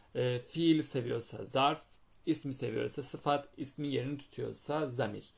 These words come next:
Ve derecelendiriyorsa dediğim gibi yine aynı şekilde, e, zarf, derecelendirme zarfları var. Ondan sonra, e, miktar zarfları var. Çok çalışıyor, az konuştu. Mesela,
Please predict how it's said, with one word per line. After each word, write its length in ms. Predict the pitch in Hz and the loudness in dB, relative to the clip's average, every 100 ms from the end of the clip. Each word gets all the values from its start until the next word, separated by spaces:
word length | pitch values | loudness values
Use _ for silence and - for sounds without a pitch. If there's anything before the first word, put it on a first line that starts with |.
| - - - | -20 -14 4
Ve 380 | 143 135 - | 4 4 4
derecelendiriyorsa 920 | 139 139 135 135 127 120 107 110 - 135 | 6 8 8 6 4 0 0 0 2 2
dediğim 300 | 117 107 104 | 2 -2 -6
gibi 180 | 104 | -8
yine 340 | 104 120 123 143 | -6 -4 -4 -6
aynı 200 | 127 110 | -8 -8
şekilde, 580 | - 110 - 107 139 160 - - - - _ - - | -8 -10 -10 -2 -2 -2 -8 -20 -20 -20 _ -14 -2
e, 400 | 120 120 117 120 120 - - | 0 0 0 0 -4 -6 -8
zarf, 500 | - - 147 117 - - - - | -6 2 4 4 2 -10 -14 0
derecelendirme 560 | 135 123 107 107 107 - | 4 4 2 -4 -6 -8
zarfları 400 | - - - 110 | -10 -10 -8 -8
var. 240 | 113 - - - - - - - | -10 -14 -20 -20 -20 -20 -20 -10
Ondan 240 | 160 160 | -2 0
sonra, 440 | 156 147 135 135 143 | 0 -2 -2 -4 -4
e, 60 | 143 | -2
miktar 360 | 147 151 156 | -2 2 4
zarfları 320 | 135 123 127 110 | 4 2 0 0
var. 180 | 110 | -2
Çok 200 | - 127 | -2 -8
çalışıyor, 440 | - 110 107 - 120 | -6 -6 -6 -6 -2
az 180 | 120 - | -2 -4
konuştu. 400 | - 104 - 123 | -10 -12 -10 -10
Mesela, 440 | 117 123 120 123 | -4 0 0 -2